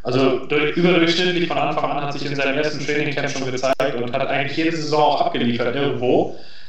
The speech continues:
Aber es gibt immer noch Spiele, wo er komplett abtaucht und das über vier verschiedene Offense-Coordinator hinweg.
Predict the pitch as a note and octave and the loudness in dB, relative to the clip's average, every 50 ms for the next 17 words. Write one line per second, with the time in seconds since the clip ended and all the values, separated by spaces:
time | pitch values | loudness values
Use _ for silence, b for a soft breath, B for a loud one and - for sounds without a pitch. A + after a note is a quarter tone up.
0 | B B - C#3 C#3 D3 D3 D3 D3 D3 - - F3+ F3+ - - - D#3 F3 G3 | B B 0 2 4 6 6 4 4 2 0 -4 -6 -6 -6 -6 -4 -2 0 2
1 | F#3+ F#3+ F3 F3 E3 - - - F#3 F3 D3 D3+ C#3 D3 C#3+ C#3+ C#3 C#3 - C#3+ | 2 2 2 0 0 -2 -2 -2 0 0 2 2 2 2 2 2 2 0 -2 -4
2 | C#3 - - D#3+ D#3+ D#3+ - D#3+ D#3 D#3 - - C#3 B2 A2+ A2 A2 A2+ A#2+ A#2+ | -4 -4 -2 -2 -2 0 0 -2 -2 -2 -2 0 2 2 2 2 2 0 -4 -4
3 | B2 C#3 C#3+ D3 C#3+ - D3 C#3 C3+ C3 C3 C3 B2+ B2+ B2+ G#2+ G2+ - F#3 G3+ | -4 -2 -2 -2 -2 -4 -4 -4 -2 0 0 2 2 0 0 -2 -4 -2 0 2
4 | A3+ A3 G#3+ G3 G3 - G3 F#3 F#3 E3+ D3 C#3+ D#3+ E3+ F3 D#3+ D#3 C#3 - - | 2 2 2 2 0 0 0 0 0 0 2 2 2 2 2 0 -2 -4 -2 0
5 | C#3+ C3+ C3+ B2 A#2+ A#2+ A#2+ A#2+ A#2+ A#2 A2 G#2+ A2 A2 G#2 G#2 G2 - - | 2 2 2 2 0 0 0 0 0 0 -2 -2 -2 -2 -2 -4 -4 -4 -6